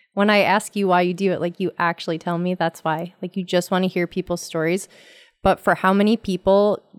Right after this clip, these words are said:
do we not do that for? Even people who are close to us, either even parents or grandparents or close friends, how many times have we asked people, like, "Just tell me your story,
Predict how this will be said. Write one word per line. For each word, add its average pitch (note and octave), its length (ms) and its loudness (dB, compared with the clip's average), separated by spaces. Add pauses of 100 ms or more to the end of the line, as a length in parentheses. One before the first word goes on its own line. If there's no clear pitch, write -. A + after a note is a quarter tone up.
(120)
do G3 140 -2
we F#3 140 2
not E3+ 380 2 (480)
do G3+ 100 0
that E3+ 240 2
for? C#3+ 380 -6 (420)
Even C#4 560 4 (320)
people A#3+ 300 2
who A3 80 2
are G3 100 4
close F#3+ 300 0
to F3+ 80 2
us, E3+ 180 -2
either F#3+ 340 0 (100)
even G#3 340 2
parents F#3 680 -2
or F#3+ 80 -4
grandparents F3 960 -4
or F3+ 300 -4 (440)
close - 280 -2
friends, G#3+ 400 0 (560)
how A#3 140 2
many D4 160 4
times B3 260 2
have G3 140 0
we G3+ 100 -2
asked F3+ 260 0
people, F3+ 280 -2
like, D#3+ 180 0 (260)
"Just B3 220 -4
tell D#4+ 140 2
me E4 140 2
your A3 120 0
story, C3 400 -6